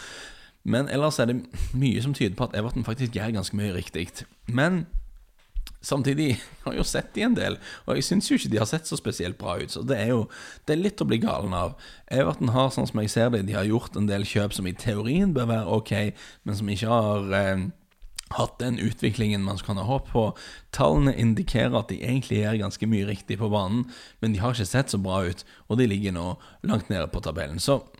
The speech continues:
ok, det, det er vanskelig å konkludere noe, med noe annet da, enn at Everton er en just enormt frustrerende lag. Enormt frustrerende klubb. Ehm, og jeg lurer jo litt da på framtiden til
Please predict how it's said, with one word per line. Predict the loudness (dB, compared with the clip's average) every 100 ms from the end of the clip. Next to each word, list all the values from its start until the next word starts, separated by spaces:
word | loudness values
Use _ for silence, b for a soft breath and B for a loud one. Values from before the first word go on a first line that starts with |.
| -2
ok, | 0 -2 2 B B B B -6
det, | -4 0
det | 0
er | 2
vanskelig | 2 2 2
å |
konkludere | 2 2 4 4 2 2 2
noe, | 2 2 0 2
med | 4 4 2
noe | 2 2
annet | 0 0
da, | 2 4 2
enn | 0 0
at | -2 -2 0
Everton | 0 -2 -4
er | -2 -2
en | -2 -6 _
just | -10 -8
enormt | 0 2 4 6 4 4
frustrerende | 0 -4 -2 -4 -2 -2
lag. | -4 -6 -12 _ -6
Enormt | 0 2 2 0
frustrerende | -2 0 0 0 -2
klubb. | -2 -4 -6 B B B B
Ehm, | -2 0 0 -2 -4 _ _ _ -20 -14 -2
og | 2
jeg |
lurer | 4 2 4
jo | 4
litt | 2 0 0
da | 0
på | 0
framtiden | 0 0 0 -2 -2 -2 -2 -6 B B -6
til | -4 -2